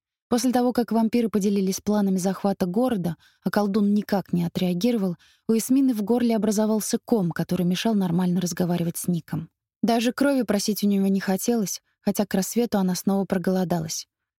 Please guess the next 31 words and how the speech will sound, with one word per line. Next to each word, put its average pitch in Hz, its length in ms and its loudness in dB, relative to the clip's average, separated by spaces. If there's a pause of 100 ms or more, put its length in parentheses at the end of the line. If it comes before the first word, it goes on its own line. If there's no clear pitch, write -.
Вампиры 233 440 2
с - 100 -8
возрастом 233 540 0
становятся 202 500 0
прожорливее. 170 720 0 (440)
Сам 269 260 2
Доминик 233 460 2 (180)
тоже 254 240 2
не 208 140 2
отличался 208 540 0
разговорчивостью, 180 920 -2 (140)
но 196 120 2
у 196 40 2
него, 196 360 0 (280)
судя 247 300 0
по 233 100 -2
всему, 220 360 0
просто 185 400 -2
кончились 185 500 0
силы. 165 400 -4 (340)
Тушение 190 460 0
пожара, 185 460 0 (220)
кормление 190 540 2
вампира, 180 480 0 (360)
а 208 100 0
потом 294 400 2
бессонный 262 480 2
переход 247 480 0
по 240 100 0
таежным 233 560 4
дебрям 220 460 2